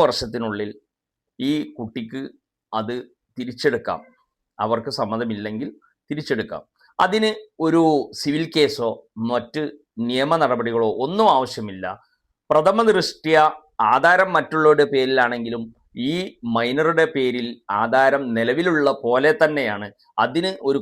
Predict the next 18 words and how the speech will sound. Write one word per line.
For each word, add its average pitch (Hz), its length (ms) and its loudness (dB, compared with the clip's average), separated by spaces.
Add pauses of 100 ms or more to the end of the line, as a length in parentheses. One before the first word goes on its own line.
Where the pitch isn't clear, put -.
കോടതി 131 400 2
കയറി 135 360 2
ഇറങ്ങേണ്ട 117 360 -4 (100)
ആവശ്യമില്ല 117 440 -4 (140)
എന്ന് 113 180 -6
വ്യക്തമാക്കി 117 920 -4 (240)
റൂളിംഗ് 107 440 -6
പുറപ്പെടുവിക്കുകയുണ്ടായി. 95 840 -10 (560)
മൈനർമാരുടെ 175 840 2
വസ്തു 113 320 -6 (1000)
വിൽപ്പന 170 440 0 (140)
നടത്തുവാനുള്ള 127 800 2 (440)
അല്ലെങ്കിൽ 147 380 0 (340)
പാർട്ടീഷൻ 120 540 0
ചെയ്യുവാനുള്ള 127 540 0 (340)
അല്ലെങ്കിൽ 127 340 -2 (180)
മറ്റേതെങ്കിലും 143 720 0
രീതിയിലുള്ള 113 420 -4